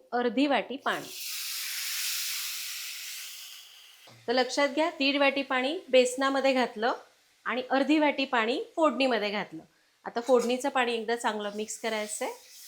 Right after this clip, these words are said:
याला उकळी आली, गॅस करूया कमी आणि हे बेसनाचं मिश्रण घालून याला ढवळून घ्यायचं. सगळं मिश्रण घातलं,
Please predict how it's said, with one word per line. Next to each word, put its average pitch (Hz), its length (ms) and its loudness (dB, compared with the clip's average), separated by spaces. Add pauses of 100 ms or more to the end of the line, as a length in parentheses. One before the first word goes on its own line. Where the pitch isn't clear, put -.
(420)
याला 226 200 2
उकळी 254 320 4
आली, 269 280 6 (260)
गॅस 208 260 -2
करूया 220 360 -2
कमी 226 400 -2 (560)
आणि 196 260 -8
हे 220 80 -4
बेसनाचं 214 560 -4
मिश्रण 226 380 -6
घालून 240 480 0
याला 202 160 0
ढवळून 208 380 2
घ्यायचं. 170 380 -10 (4000)
सगळं 247 240 2
मिश्रण 269 420 0
घातलं, 269 460 0